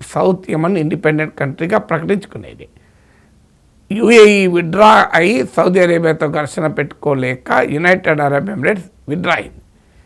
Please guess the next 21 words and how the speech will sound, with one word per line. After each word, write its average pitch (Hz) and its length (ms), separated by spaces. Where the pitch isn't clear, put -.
కానీ 208 200
యూఏఈ 208 480
మద్దతు 180 560
ఇప్పటికీ 170 440
సదరన్ 156 420
ట్రాన్సిషన్ 143 760
కౌన్సిల్‌కే 127 560
ఉందని 180 500
అంటున్నారు. - 520
ఇక 202 160
సౌదీ 220 360
అరేబియాకు 190 600
చేరిన 160 640
ఎస్టీసీ, 170 640
సదరన్ 175 400
ట్రాన్సిషన్ 151 580
కౌన్సిల్ 135 400
డెలిగేషన్, 190 640
మేము 185 380
ఆ 170 180
సంస్థనే 196 800